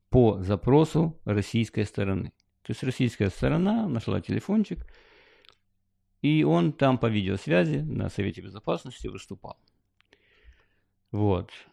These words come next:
Ну и тут, конечно, тасс преподносит, что Роджер Уотерс, основатель, э, а-, а-, английской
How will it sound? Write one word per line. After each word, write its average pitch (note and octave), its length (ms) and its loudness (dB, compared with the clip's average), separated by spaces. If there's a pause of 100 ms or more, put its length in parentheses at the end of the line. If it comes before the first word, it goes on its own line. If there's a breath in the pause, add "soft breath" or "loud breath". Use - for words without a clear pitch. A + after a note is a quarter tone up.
(1200)
Ну D3 260 6
и D3+ 40 4
тут, C#3 200 -2
конечно, A#2+ 280 4
тасс G#2+ 200 2
преподносит, G2 560 -2
что A2 140 -2
Роджер A#2+ 320 0
Уотерс, A2 560 2
основатель, A#2+ 600 2 (380 soft breath)
э, - 80 -2
а-, G2+ 840 -4
а-, - 120 -4
английской A2 760 4